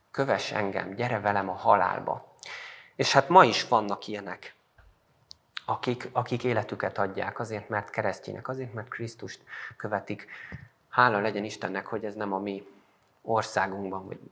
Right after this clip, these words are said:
mi kontinensünkön történik. De végső esetben, szélsőséges esetben, most így mondom, nekünk is ez a küldetésünk, és,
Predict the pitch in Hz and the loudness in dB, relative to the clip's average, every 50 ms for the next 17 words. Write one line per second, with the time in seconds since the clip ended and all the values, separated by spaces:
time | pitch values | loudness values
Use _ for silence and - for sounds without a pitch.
0 | _ _ _ _ - 107 107 - - 101 98 101 98 - 92 92 95 95 - - | _ _ _ _ -20 -18 -14 -10 -8 -8 -8 -8 -10 -12 -12 -12 -12 -12 -14 -14
1 | - - - - - - - - 101 101 - - - - - - - - - 113 | -12 -12 -12 -12 -14 -14 -14 -14 -16 -16 -14 -12 -12 -12 -12 -12 -14 -14 -12 -12
2 | 117 120 - - _ _ _ - - - _ _ _ _ _ _ _ _ _ _ | -14 -16 -18 -20 _ _ _ -20 -20 -20 _ _ _ _ _ _ _ _ _ _
3 | _ _ _ _ _ _ _ _ _ - _ _ _ - 107 104 101 110 147 190 | _ _ _ _ _ _ _ _ _ -20 _ _ _ -4 -2 -2 0 2 4 2
4 | 196 190 - - - - 104 98 95 98 98 - - - - - _ _ _ _ | 2 2 -2 -6 -2 0 0 0 0 0 -4 -6 -12 -18 -20 -20 _ _ _ _
5 | _ _ _ _ _ _ _ - - - - - _ _ _ _ _ _ _ - | _ _ _ _ _ _ _ -20 -20 -20 -20 -20 _ _ _ _ _ _ _ -2
6 | 104 98 - - 110 98 98 90 95 95 95 - - 151 147 151 139 - - 123 | 0 0 0 0 -4 -4 -6 -8 -10 -8 -8 -2 2 6 8 8 8 6 4 -2
7 | 107 101 - - 107 98 98 90 - - 107 - - - 104 101 92 101 104 104 | -2 -2 -2 -2 -2 0 0 -2 -4 -4 -6 -6 -4 -6 -6 -4 -4 -6 -6 -8
8 | - - 123 113 107 113 110 113 110 117 117 117 - - - - _ _ _ _ | -8 -6 -6 -6 -4 -4 -4 -2 0 -2 -2 -2 -6 -14 -20 -20 _ _ _ _
9 | _ _ _ _ _ _ _ _ _ _ _ _ _ _ _ _ - 135 185 180 | _ _ _ _ _ _ _ _ _ _ _ _ _ _ _ _ 0 0 0 0
10 | 180 - 95 98 95 - - - 95 - - - - - - - - _ _ _ | 0 -2 -8 -10 -10 -10 -8 -8 -6 -4 -6 -6 -6 -8 -12 -16 -20 _ _ _
11 | _ _ _ _ _ _ _ _ _ _ _ _ _ _ _ _ _ _ _ _ | _ _ _ _ _ _ _ _ _ _ _ _ _ _ _ _ _ _ _ _
12 | _ _ _ - - 107 104 104 - - - 123 110 104 98 95 - - 92 92 | _ _ _ -8 -8 -6 -4 -6 -6 -4 -2 -2 0 0 0 -2 -2 -2 -4 -4
13 | - - - 107 98 - 107 104 - | -4 -4 -4 -4 -4 -4 -4 -4 -6